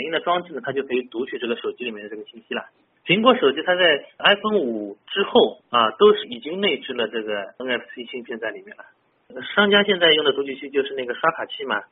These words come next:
未来的它那个pos机它就非接触的了，它不需要再你通过卡片去交给它，它就刷一下啊，你只要直接把手机靠近它那个读卡器就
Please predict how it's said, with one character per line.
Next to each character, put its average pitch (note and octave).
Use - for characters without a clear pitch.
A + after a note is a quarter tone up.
未 A3
来 F3+
的 E3+
它 D#3+
那 D#3+
个 D3+
pos D#3+
机 -
它 D3
就 C#3
非 F#3+
接 F#3+
触 F3+
的 B2+
了， G2+
它 D3
不 -
需 -
要 C#3
再 A#2+
你 A2+
通 C#3+
过 C3
卡 G#2+
片 C3
去 A#2
交 C3+
给 B2
它， A#2
它 A#2+
就 C3
刷 D3
一 B2
下 G2
啊， A#2
你 C3+
只 D3
要 D3+
直 C#3
接 D#3
把 C#3
手 A2+
机 B2+
靠 D#3+
近 C3
它 B2+
那 A#2+
个 A2+
读 A2
卡 G#2+
器 -
就 -